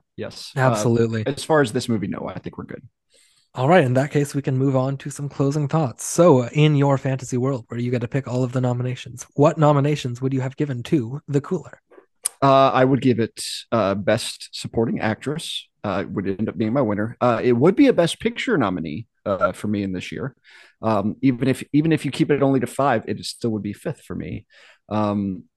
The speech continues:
Speaker 1: and then, uh, obviously, I would give it a, uh, original screenplay nomination. Um, and I would have to look at it, but I'm gonna guess probably a Best Actor nomination as well.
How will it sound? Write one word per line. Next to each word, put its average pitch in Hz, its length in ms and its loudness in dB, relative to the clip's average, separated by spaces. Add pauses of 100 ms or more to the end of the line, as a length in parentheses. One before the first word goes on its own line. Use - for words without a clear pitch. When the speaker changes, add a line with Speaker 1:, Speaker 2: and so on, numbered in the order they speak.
(120)
Speaker 1:
and 113 100 0
then, 113 260 2
uh, 104 460 0
obviously, 123 520 2
I 107 100 2
would 113 220 0
give 110 200 -2
it 107 180 -6
a, 104 260 -2
uh, 78 80 -4
original 101 500 -2
screenplay 123 400 -2
nomination. 151 680 -4 (840)
Um, 113 480 2 (160)
and 120 480 2
I 131 140 4
would 131 180 4
have 180 320 -2
to 151 100 -2
look 117 440 -2
at 220 160 2
it, 214 220 -6 (140)
but 127 100 0
I'm 131 140 2
gonna 135 140 2
guess - 920 -4 (520)
probably 127 380 2
a 113 40 0
Best 113 220 -4
Actor 107 300 -4
nomination 98 520 -8
as - 140 -16
well. - 360 -14